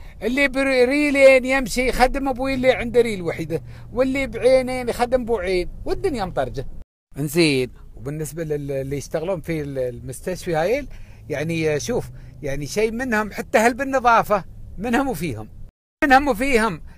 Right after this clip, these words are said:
منهم وفيهم، ولهم معاشات تيري، معاشات كاش ابو يقبضون حتى يشتغلوا حق عمارهم يعطوهم معاشات. احنا الحين ترى على وجه وصول الحين. هذا وجه،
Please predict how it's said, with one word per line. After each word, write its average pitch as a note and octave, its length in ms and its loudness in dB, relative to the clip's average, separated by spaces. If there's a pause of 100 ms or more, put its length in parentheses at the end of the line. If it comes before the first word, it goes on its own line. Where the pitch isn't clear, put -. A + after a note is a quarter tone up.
(140)
منهم G3+ 500 -2
وفيهم، C4+ 580 0 (220)
ولهم G3 420 2
معاشات G#3 720 4
تيري، A#3+ 680 0 (280)
معاشات A#3+ 1000 2
كاش C4+ 400 6
ابو A3 140 -2
يقبضون A3+ 540 -2 (340)
حتى - 400 0
يشتغلوا A#3+ 440 2
حق G#3+ 200 0
عمارهم D4 440 2
يعطوهم F#3+ 340 0
معاشات. B2 480 -12 (300)
احنا G#3+ 80 -2
الحين G#3 380 -6
ترى G3+ 180 0
على F#3+ 280 -2
وجه G3+ 200 0
وصول F3 400 -6
الحين. B2+ 380 -14 (680)
هذا G3 300 0
وجه، D#3 640 -6